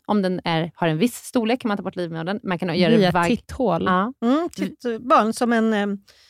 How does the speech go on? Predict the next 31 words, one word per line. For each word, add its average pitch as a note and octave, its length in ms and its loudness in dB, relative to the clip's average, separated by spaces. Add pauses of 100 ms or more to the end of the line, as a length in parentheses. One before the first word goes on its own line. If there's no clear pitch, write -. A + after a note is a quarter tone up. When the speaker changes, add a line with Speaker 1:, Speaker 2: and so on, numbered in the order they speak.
(360)
Speaker 3:
ja, C#4 220 -4
som C4 160 0
om B3 80 4
du B3 60 2
ska A#3+ 240 -4
göra A#3 180 4
en G#3+ 100 2
galloperation A#3 760 2
så B3+ 60 0
Speaker 1:
Mm. A#3 140 6
Speaker 3:
gör A#3 120 4
du A3 60 2
den G#3 140 0
här A#3 120 2
operationen G#3 480 -4
Speaker 1:
Mm. B3 100 0
Speaker 3:
via G3+ 120 0
titthål. - 460 -10
Speaker 1:
Ja. G#3 120 0
Speaker 2:
Men A#3 80 8
hur A#3+ 100 6
får A#3 120 4
du B3+ 60 6
ut B3+ 80 0
den D#3 120 0
då? - 120 -4
Du, F#3 220 4
sen G3 300 2
åker F3+ 220 0
den D#3+ 80 0
ut? C#3+ 140 -8